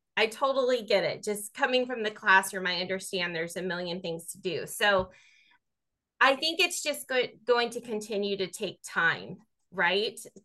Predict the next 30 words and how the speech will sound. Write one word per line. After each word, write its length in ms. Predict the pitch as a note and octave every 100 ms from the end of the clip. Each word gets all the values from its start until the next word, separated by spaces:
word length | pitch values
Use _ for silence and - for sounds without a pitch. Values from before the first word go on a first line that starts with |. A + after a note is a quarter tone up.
| -
To 180 | A3+ G3+
see 720 | G3+ - A#3 A3 G#3 G#3 G#3 - _ _ -
the 160 | G#3+
importance 840 | F#3+ F#3+ - A3 - G3+ F#3+ F#3+ -
of 240 | F#3+ F3+
how 380 | - F#3+ F#3 F#3
collecting 720 | - F#3+ F#3 F#3+ G#3+ F3+ F#3
data 640 | G3 F3 F3+ E3+ E3+ E3+ - _ _ _ _ _ _ _ _ _ _ _ _ G3+
and 180 | G3+
focusing 800 | - - A3 A3 A3 - G#3+ G3+
on 320 | F#3+ F#3+ F#3
where 240 | F#3 F#3 F#3+
your 260 | G3 G3
kids 360 | G3 G#3+ F#3 -
are 320 | - F#3 F#3
and 260 | F3 F3 F3
where 260 | F#3 F#3+
they 200 | G3 F3+
need 280 | F#3 F3+ F#3
to 140 | - F#3
be 580 | D#3 G3 E3+ D3+ F3 _ _ -
can 200 | G#3 F#3
make 180 | F3 -
such 320 | - F3+ -
a 240 | F#3 D3+ -
huge 480 | - A3 G3 F#3+
difference 440 | - E3 E3+ E3+ F#3
in 80 | E3+
your 140 | D#3
classroom 720 | - D#3 D#3 - D3+ D#3 F#3